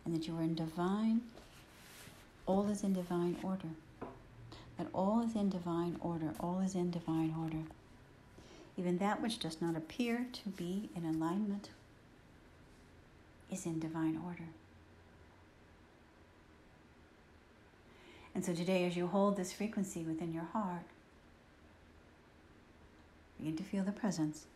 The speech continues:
of the portal of light,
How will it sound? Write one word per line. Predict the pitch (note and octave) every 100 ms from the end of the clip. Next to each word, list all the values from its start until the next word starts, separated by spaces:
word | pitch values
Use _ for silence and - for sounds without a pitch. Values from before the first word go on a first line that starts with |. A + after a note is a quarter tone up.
| - - - - - - - - - - -
of | D#3
the | F3
portal | - F#3 F3+ F#3
of | F#3+
light, | E3+ E3 D#3+